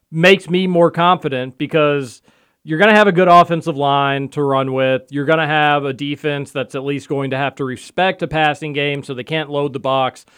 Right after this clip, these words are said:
like it's twenty nineteen. I'm,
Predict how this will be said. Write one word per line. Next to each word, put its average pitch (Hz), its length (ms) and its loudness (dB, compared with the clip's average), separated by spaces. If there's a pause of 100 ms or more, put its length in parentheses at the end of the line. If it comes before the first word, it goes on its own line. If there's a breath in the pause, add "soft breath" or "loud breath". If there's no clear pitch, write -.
(200 soft breath)
like 147 200 -2
it's 123 160 -12
twenty 151 240 -4
nineteen. 127 720 -10 (720)
I'm, 175 460 2